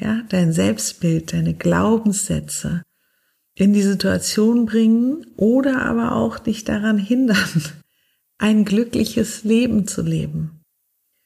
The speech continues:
Und setze in harten Zeiten genau da an, dein, deine Glaubensmuster und deine innere Haltung zu dir selber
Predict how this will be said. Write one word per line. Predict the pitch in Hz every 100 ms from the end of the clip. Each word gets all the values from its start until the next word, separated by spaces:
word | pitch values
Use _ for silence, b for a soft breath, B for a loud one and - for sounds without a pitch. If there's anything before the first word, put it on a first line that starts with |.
| _ _ _ _ _
Und | 202 202 196
setze | - 240 240 - 269
in | 208 190
harten | 214 247 247 226
Zeiten | 220 214 220 - 202
genau | 180 185 202 220 226
da | 190 196 208 214 -
an, | 190 170 160 185 170 _
dein, | 180 175 170 165 165 175 170
deine | 180 180
Glaubensmuster | 175 185 208 247 233 220 208 202 202 - 220 233 294 _ _ _ _ _ _ _ _
und | 180 175 170
deine | 156 165 170 170 175 - -
innere | 247 302 277 226
Haltung | 208 214 214 175 175 -
zu | - 208
dir | 190 190
selber | 185 185 185 175 185 233